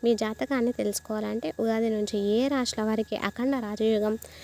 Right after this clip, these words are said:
లభిస్తుందో ఈ వీడియోలో మనం తెలుసుకుందాం. ముందుగా వీడియోకి లైక్ చేసి మన ఛానల్ని సబ్స్క్రైబ్ చేయకపోతే వెంటనే సబ్స్క్రైబ్ చేసుకోండి. మీ ఫ్రెండ్స్కి ఈ వీడియోని షేర్ చేయండి. లైక్ చేయడం మాత్రం అస్సలు మర్చిపోకండి. జ్యోతిష్య శాస్త్రం ప్రకారం తెలుగు నూతన సంవత్సరంలో శ్రీ విశ్వవాసునామ సంవత్సరంలో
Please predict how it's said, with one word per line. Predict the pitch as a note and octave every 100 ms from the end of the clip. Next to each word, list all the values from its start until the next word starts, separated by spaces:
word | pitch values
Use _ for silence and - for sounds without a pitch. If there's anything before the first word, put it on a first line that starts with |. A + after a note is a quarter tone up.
| - - A3+
లభిస్తుందో | G#3+ G#3 B3 - A3+ A#3
ఈ | D4+ C4+
వీడియోలో | G#3 G#3 A3 C4
మనం | D4+ G#3+
తెలుసుకుందాం. | G#3 G3+ G3+ - G#3 A3
ముందుగా | B3 C#4+ E4
వీడియోకి | C4 G#3+ G#3+ G#3+
లైక్ | G#3+ -
చేసి | C4+ D4+
మన | C4+
ఛానల్ని | A3 G#3 G#3
సబ్స్క్రైబ్ | G#3 - - A#3 A3+
చేయకపోతే | A#3 - - D#4+
వెంటనే | C#4 G#3+ G#3 G#3+
సబ్స్క్రైబ్ | - - G#3+ G#3
చేసుకోండి. | G#3 - G#3+ G#3 G#3 G#3 - - - - -
మీ | C4
ఫ్రెండ్స్కి | C4 B3 - D#4
ఈ |
వీడియోని | A3 G3+ G#3+ B3+
షేర్ | - - - G3+ -
చేయండి. | G#3 G3+ G3+ G3+ G3+ - _ _ _ -
లైక్ | A#3+ B3+ -
చేయడం | A#3+ A#3
మాత్రం | C4 F4 -
అస్సలు | - G#3+
మర్చిపోకండి. | G#3 G#3 - G#3 - G#3 G3+ G3+
జ్యోతిష్య | A3 C4 D#4+ -
శాస్త్రం | A#3+ A3 G#3 A3 G#3
ప్రకారం | G#3 G#3 A#3 C#4+ C4+ B3 - - - -
తెలుగు | C#4 D4+
నూతన | D#4 A3+ A#3+ C4+
సంవత్సరంలో | B3+ A#3 A3 - A3 A3
శ్రీ | A3+ A3+ A3
విశ్వవాసునామ | G3+ - C#4 C4+ A#3+ A#3 A3 G#3
సంవత్సరంలో | G#3 G#3+ G#3 - A3 A3 C#4